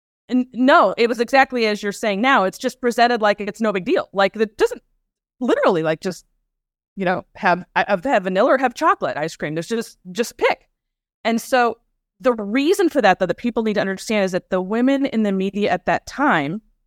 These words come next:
well, the women in the media, period, today included, what do you think they're doing behind the scenes when it comes to this topic,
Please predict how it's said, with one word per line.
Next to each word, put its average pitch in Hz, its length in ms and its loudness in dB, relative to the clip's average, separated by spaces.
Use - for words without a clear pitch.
well, 185 320 0
the 190 80 0
women 190 140 0
in 180 80 0
the 170 40 0
media, 156 240 -2
period, 208 460 2
today 165 280 -2
included, 156 520 -2
what 254 200 2
do 320 80 2
you 285 100 2
think 240 320 -4
they're 190 420 -2
doing 185 440 0
behind 185 360 -2
the 175 60 -2
scenes 170 580 -2
when 175 140 -2
it 165 100 -6
comes 165 280 -4
to 160 80 -8
this 160 180 -4
topic, - 480 -4